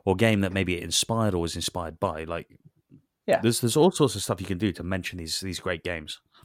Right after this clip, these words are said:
Speaker 2: Yeah, I think it'd be worth maybe revisiting, revisiting a bit further down the line. Um,
Speaker 1: It's part of our heritage now.
Speaker 2: Hell yes. So, once we decided that those two episodes were not particularly up to scratch, uh,
Speaker 1: Well, I think we'd recorded three or four,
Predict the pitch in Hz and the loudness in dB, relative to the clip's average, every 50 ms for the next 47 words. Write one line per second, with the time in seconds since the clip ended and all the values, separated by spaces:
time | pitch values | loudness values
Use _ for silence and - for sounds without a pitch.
0 | _ _ _ - - - _ _ _ _ _ _ 226 123 104 - 165 156 143 131 | _ _ _ -20 -20 -20 _ _ _ _ _ _ 2 2 2 2 0 -2 0 0
1 | 123 120 117 120 110 110 - 120 110 101 107 101 104 101 92 92 92 - - 107 | 0 2 2 2 0 0 -2 -6 -6 -4 -6 -6 -8 -8 -8 -10 -14 -14 -14 -14
2 | 104 98 - 127 123 120 110 120 101 - - 110 101 98 92 - - 110 101 107 | -14 -12 -8 -4 -4 -4 -4 -4 -8 -6 -6 -6 -6 -6 -8 -8 -10 -6 -6 -6
3 | - - 113 104 92 90 - 98 92 87 92 92 85 85 76 - _ _ _ _ | -6 -6 -8 -6 -6 -4 -4 -4 -4 -2 -4 -4 -4 -4 -8 -12 _ _ _ _
4 | - - 98 101 98 92 92 92 - - 135 120 98 90 82 76 98 101 98 - | -16 -8 -2 0 0 0 -2 -6 -6 -4 -2 -2 0 -2 -2 0 2 2 2 0
5 | - - - - 87 87 87 - _ _ _ _ _ _ _ _ - 120 104 98 | -2 -10 -16 -16 -16 -18 -18 -20 _ _ _ _ _ _ _ _ -10 -6 -4 -4
6 | 95 87 71 - - - - - - - _ _ _ _ _ _ _ _ _ _ | -4 -4 -6 -6 -8 -10 -10 -12 -12 -14 _ _ _ _ _ _ _ _ _ _
7 | - - - _ _ _ - - - 185 151 117 104 - - - - _ _ _ | -20 -20 -20 _ _ _ -4 6 8 8 8 8 6 0 -6 -12 -20 _ _ _
8 | _ _ _ _ _ 156 160 165 160 - - 156 147 139 131 - - 139 131 123 | _ _ _ _ _ 0 0 0 0 0 0 0 0 0 -2 0 2 4 4 4
9 | 117 117 107 123 120 131 120 117 - - 120 90 - - - 117 107 104 101 - | 2 0 -4 -4 -2 -2 -2 -2 -2 -2 -4 -4 -4 -4 -4 -4 -4 -4 -6 -8
10 | - - _ _ _ 110 110 104 101 101 92 - - - - - _ _ _ _ | -12 -14 _ _ _ -8 -6 -4 -2 -4 -4 -4 -6 -16 -20 -20 _ _ _ _
11 | _ _ _ _ _ _ _ - - - 139 120 - - 107 104 104 - - _ | _ _ _ _ _ _ _ -20 -10 -8 -8 -8 -8 -8 -4 -4 -4 -4 -6 _
12 | - - - - 143 117 - - - - - - - _ _ - 107 107 107 104 | -12 -12 -10 -4 -2 -2 -2 -2 -6 -12 -14 -14 -14 _ _ -4 0 2 2 4
13 | 104 98 - - - - _ - 156 - 240 226 208 190 147 143 135 - - 156 | 2 2 -2 -6 -18 -12 _ -2 2 4 4 6 8 6 6 6 0 2 4 4
14 | 147 127 120 - - - 117 104 95 - - - 101 87 82 82 85 85 - | 4 4 2 -2 2 2 2 2 2 0 -2 -2 -2 -2 -2 -4 -8 -10 -14